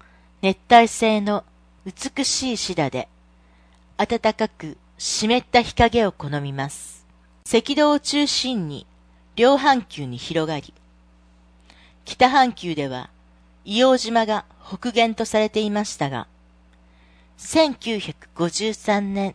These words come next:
十月、郷土の植物学者、品川哲馬氏により、シワラ・タイバルフレの鳥山郷下流の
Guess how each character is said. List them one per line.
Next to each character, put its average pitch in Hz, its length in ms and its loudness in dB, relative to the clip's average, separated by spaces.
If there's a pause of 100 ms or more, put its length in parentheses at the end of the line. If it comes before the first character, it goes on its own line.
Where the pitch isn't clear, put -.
(160)
十 202 260 -2
月、 190 480 -6 (540)
郷 302 300 2
土 175 120 -2
の 139 120 -6
植 - 280 -6
物 196 240 -10
学 190 200 -2
者、 - 320 -8 (640)
品 233 360 4
川 247 240 4
哲 - 320 -10
馬 196 140 -2
氏 - 160 -8
に 131 140 -8
よ 120 100 -10
り、 - 140 -20 (1200)
シ - 240 -4
ワ 277 100 6
ラ・ 180 160 4
タ 214 200 2
イ 226 100 4
バ 220 100 4
ル 214 100 0
フ - 140 -8
レ 208 160 0
の 196 240 -2 (440)
鳥 233 240 2
山 277 240 4
郷 175 240 0
下 - 200 -6
流 170 260 -4
の 160 220 -6